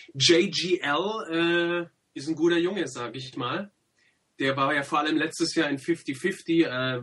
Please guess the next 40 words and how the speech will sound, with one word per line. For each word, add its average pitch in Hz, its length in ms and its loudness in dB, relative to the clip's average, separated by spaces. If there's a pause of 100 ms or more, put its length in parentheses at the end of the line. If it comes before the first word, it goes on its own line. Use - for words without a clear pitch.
(180)
hat's 156 260 -2
nicht 165 120 6
in 160 80 6
meine 147 200 2
Top 135 180 -10
ten 147 180 -2
geschafft, - 460 -2
aber 131 260 -2
war, 131 380 2 (320)
äh, 127 80 -8 (460)
wirklich 160 440 4
eine 135 280 0
honorable 135 500 0
mention, 151 560 0
äh, 127 400 -2
weil 123 540 0 (480)
J 135 180 -2
G 139 80 -2
L, 160 420 -2
guter 185 240 2
Junge, 175 300 6
guter 156 280 -4
Junge 139 220 -4
kann 123 160 -8
ich 120 120 -8
nur 113 100 -8
sagen, 117 260 -10
also 117 200 -6
den 135 140 4
muss 143 180 2
ich 143 80 -2
unbedingt 139 280 4
nachholen. 123 420 0 (520)
Aber 147 360 6
zur 165 140 2
Kategorie 165 520 0
selbst, 151 600 -2
ähm, 156 480 0
ja, 127 300 -4 (220)
Tarantino, 170 800 -2